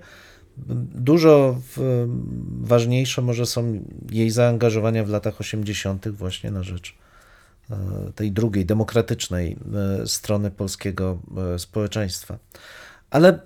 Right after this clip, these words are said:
też wydarzenia polityczne nigdy nie stanowiły jakiegoś sz-, szczególnie mocnego elementu jej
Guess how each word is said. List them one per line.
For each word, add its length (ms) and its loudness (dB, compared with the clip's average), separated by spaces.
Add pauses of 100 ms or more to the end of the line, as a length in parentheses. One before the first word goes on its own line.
też 180 4
wydarzenia 440 6
polityczne 560 0
nigdy 240 0
nie 120 0
stanowiły 540 2
jakiegoś 600 0
sz-, 120 -10
szczególnie 520 2
mocnego 800 2
elementu 540 2
jej 420 0